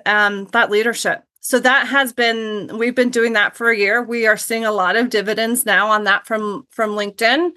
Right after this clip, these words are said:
with co-, still connecting with people, um, and using, trying to use my network there. In addition to that value with just posting content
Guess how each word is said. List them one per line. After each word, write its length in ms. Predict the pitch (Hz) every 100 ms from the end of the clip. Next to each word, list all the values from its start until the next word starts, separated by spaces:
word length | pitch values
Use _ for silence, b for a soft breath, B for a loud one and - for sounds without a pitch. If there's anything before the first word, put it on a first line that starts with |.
| b b -
with 320 | 220 226 220
co-, 220 | - 240 - -
still 320 | - 247 247
connecting 540 | 247 247 247 254 247
with 180 | 240 226
people, 540 | - 226 220 214 214 B B B _
um, 760 | 208 208 196 196 196 185 180 - _ _ _ -
and 520 | 214 214 202 202 185
using, 560 | 226 220 226 214 208 - _ _ _ _ _ -
trying 300 | - 269 277
to 180 | 247 208
use 260 | 240 233 226
my 180 | 208
network 440 | 202 196 190 196 -
there. 420 | 185 196 302 311 B B _ -
In 160 | 233 226
addition 480 | 196 254 254 294
to 220 | 254 269 247
that 260 | 240 185
value 460 | 208 208 214 226 226
with 200 | 208 202
just 300 | 214 208 -
posting 460 | 247 233 - 208
content 640 | 196 240 233 240 226 220